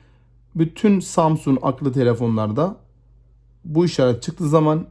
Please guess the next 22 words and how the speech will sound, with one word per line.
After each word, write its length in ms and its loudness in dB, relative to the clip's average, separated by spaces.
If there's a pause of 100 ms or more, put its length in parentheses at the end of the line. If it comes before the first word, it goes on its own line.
birazdan 680 0
değiştireceğimiz 640 -4
parça 500 -2 (420)
düzelecektir. 680 -2 (340)
Bilginiz 360 -2
olsun. 440 -8 (4000)
Arka 240 -4
kapağı 300 2
sökmüştüm. 680 -2
Arka 260 -2
kapak 320 -4
yapışkanlıdır. 800 0
Biraz 260 0
ısıtmanız 460 -2
gerekiyor. 460 -2
Isıttıktan 500 -4
sonra 300 -2
arka 300 -4
kapağı 360 -6
ilk 120 -8
önce 200 -2
söküyoruz. 600 -4